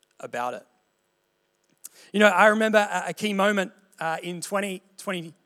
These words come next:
when, yeah, it's twenty twenty. It's like, man, covid years just blur your brain. But twenty twenty. And, uh, I remember this key moment when,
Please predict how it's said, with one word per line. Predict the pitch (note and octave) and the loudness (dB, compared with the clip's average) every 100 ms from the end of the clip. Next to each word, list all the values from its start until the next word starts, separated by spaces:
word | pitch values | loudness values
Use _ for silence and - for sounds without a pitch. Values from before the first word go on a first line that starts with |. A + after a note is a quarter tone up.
| _ _ _ _ - | _ _ _ _ -6
when, | D#3+ D#3 D3+ A#2+ | -2 -2 -4 -10
yeah, | B2+ | -14
it's | G#2+ | -12
twenty | - E3 C3+ | -12 -12 -12
twenty. | D3+ D#3 | -10 -10
It's | D3 | -10
like, | A2 _ _ _ C3+ | -12 _ _ _ -16
man, | A2+ | -16
covid | G#2+ D3 C#3 C3 | -10 -8 -8 -10
years | A2+ | -12
just | A#2 - | -12 -14
blur | B2 B2 | -12 -12
your | G#2+ | -12
brain. | B2 A2+ E2+ - | -14 -14 -18 -18
But | B2+ | -8
twenty | G3+ A3 | 0 0
twenty. | F3+ F3+ D3+ - _ _ _ _ - _ _ _ _ - | 2 0 -2 -4 _ _ _ _ -20 _ _ _ _ -6
And, | F3 F#3 | -2 0
uh, | |
I | E3+ F3 | 4 4
remember | G#3+ D4 E4 | 6 4 2
this | D4 - | -2 -2
key | B3 | -2
moment | G#3 G3 A3 G#3+ D#3+ - _ - | 0 2 2 0 -4 -8 _ -12
when, | F#3 F#3+ F#3+ F#3 | -4 -4 -4 -8